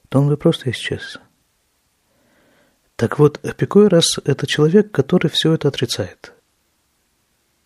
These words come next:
Отрицает то, что всё, что только существует в этом мире, есть Бог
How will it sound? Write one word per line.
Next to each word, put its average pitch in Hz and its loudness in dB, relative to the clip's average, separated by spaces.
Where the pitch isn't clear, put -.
Отрицает 160 2
то, 214 4
что 135 2
всё, 131 2
что - -8
только 101 -6
существует - -4
в 120 -4
этом 117 -2
мире, 180 4
есть 139 -4
Бог 113 -2